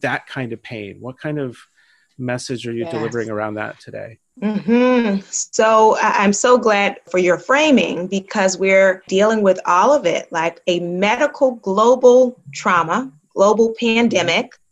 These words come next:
Speaker 2: covid nineteen, which is disproportionately affecting communities of color
Speaker 1: Mm-hmm.
Speaker 2: and disproportionately affecting people who are low income, hourly, essential workers. And we are also facing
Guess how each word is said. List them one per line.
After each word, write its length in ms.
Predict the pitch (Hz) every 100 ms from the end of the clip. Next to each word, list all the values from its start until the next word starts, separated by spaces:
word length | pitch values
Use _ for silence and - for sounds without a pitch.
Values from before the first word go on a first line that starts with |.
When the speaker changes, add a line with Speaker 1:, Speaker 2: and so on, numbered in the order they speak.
| _ _ _
Speaker 2:
covid 360 | - 226 220 -
nineteen, 560 | 214 214 - 196 185
which 200 | 180 190 -
is 180 | 196
disproportionately 1400 | 151 180 214 220 233 220 226 220 - 190 - 190 180 202 - _ _
affecting 480 | - 196 185 185 202
communities 500 | 202 196 196 196 208
of 120 | 240
color 360 | - 190 - 262 _
Speaker 1:
Mm-hmm. 220 | 131 117 220 - 180
Speaker 2:
and 400 | 175 170 175 180
disproportionately 880 | 185 190 202 - 208 208 196 196
affecting 480 | 190 - 165 196 185
people 300 | 185 196 185
who 140 | 180 196
are 160 | 180
low 300 | 175 175 185 - -
income, 560 | 190 190 190 185 185 -
hourly, 680 | 175 175 180 185 185 185 190 _ _ -
essential 680 | 185 - 196 202 - 185 185
workers. 720 | 170 185 180 180 180 240 - _ _ _
And 560 | 190 185 185 196 202 -
we 160 | 190 196
are 100 | 202 -
also 340 | 180 185 196
facing 800 | 196 185 190 190 - 196 233